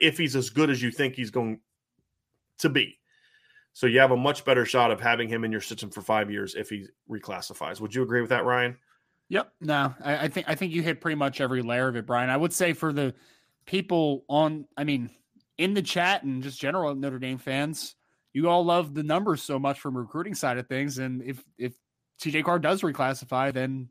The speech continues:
Speaker 2: Notre Dame gets a nice little bump in
Speaker 1: Huge
Speaker 2: twenty twenty-three,
Speaker 1: bump.
Speaker 2: but
Speaker 1: Yeah.
Speaker 2: huge <laughs> bump
Speaker 1: Yeah.
Speaker 2: to have a top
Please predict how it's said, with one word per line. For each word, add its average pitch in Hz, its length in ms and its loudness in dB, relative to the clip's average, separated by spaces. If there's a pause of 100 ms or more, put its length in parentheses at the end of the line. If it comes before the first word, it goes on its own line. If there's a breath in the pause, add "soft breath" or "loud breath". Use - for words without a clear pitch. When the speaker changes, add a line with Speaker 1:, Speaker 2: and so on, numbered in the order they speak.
Speaker 2:
Notre 156 140 -2
Dame 262 120 -4
gets 339 160 -4
a 277 100 0
nice 254 220 0
little 254 120 2
bump 254 280 0
in 151 80 -4
Speaker 1:
Huge - 60 -16
Speaker 2:
twenty 139 260 4
twenty-three, 117 400 2
Speaker 1:
bump. 101 240 0
Speaker 2:
but 117 300 -8 (220)
Speaker 1:
Yeah. 104 340 2
Speaker 2:
huge 196 640 0
<laughs> - 120 -6
bump 220 200 6 (100)
Speaker 1:
Yeah. 107 160 2
Speaker 2:
to 233 100 4
have 160 220 2
a 139 300 0 (480 soft breath)
top 143 400 -2